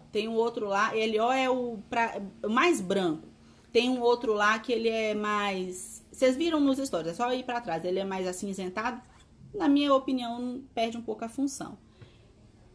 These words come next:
É, "Ah, professora, mas e se ficar branco demais com esse opacificador?" Aí você vem com, aí sim, um corante ocre, você vem com corante ocre por cima e você deixa da cor que você quiser, colocando mais corante, menos corante.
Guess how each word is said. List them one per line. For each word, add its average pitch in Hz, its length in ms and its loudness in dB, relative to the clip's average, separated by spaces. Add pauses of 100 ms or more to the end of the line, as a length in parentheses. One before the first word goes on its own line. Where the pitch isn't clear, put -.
(140)
É, 202 340 6
"Ah, 349 160 2
professora, 302 360 -2
mas 247 160 0
e 349 40 -2
se 349 100 -8
ficar 359 340 -2
branco 277 360 2
demais 254 420 -2
com 208 120 -4
esse 220 100 -6
opacificador?" 208 560 -6
Aí 208 80 -2
você 294 160 -6
vem 208 220 -4
com, 196 160 -8
aí 226 240 2
sim, 202 240 -2
um 208 120 -2
corante 196 800 2
ocre, 196 720 4 (220)
você 220 100 -8
vem 196 120 -6
com 202 160 -8
corante 202 440 -2
ocre 180 300 0
por - 220 -8
cima 233 240 -6
e 262 40 -4
você 247 220 -2
deixa 247 220 -4
da 240 100 -4
cor 269 200 0
que - 60 -12
você 269 220 -4
quiser, 320 320 -2 (180)
colocando 190 300 -4
mais 170 160 -4
corante, 208 380 -2
menos 175 180 -2
corante. 214 300 -6